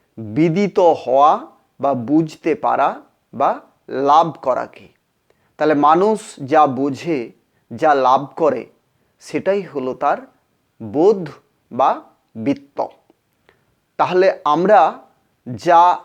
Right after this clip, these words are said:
বুঝি সেটা সেই অনুযায়ী আমরা লাভ করি, আমরা বোধ অনুযায়ী যা লাভ করি সেটাই আমাদের হলো বিত্ত।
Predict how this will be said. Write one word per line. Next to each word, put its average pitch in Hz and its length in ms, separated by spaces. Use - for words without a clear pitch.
বুঝি 156 400
সেটা 170 260
সেই 190 220
অনুযায়ী 170 340
আমরা 143 200
লাভ 190 140
করি, 233 180
আমরা 156 220
বোধ 185 240
অনুযায়ী 175 460
যা 147 100
লাভ 139 140
করি 185 220
সেটাই 196 400
আমাদের 139 280
হলো 139 220
বিত্ত। - 460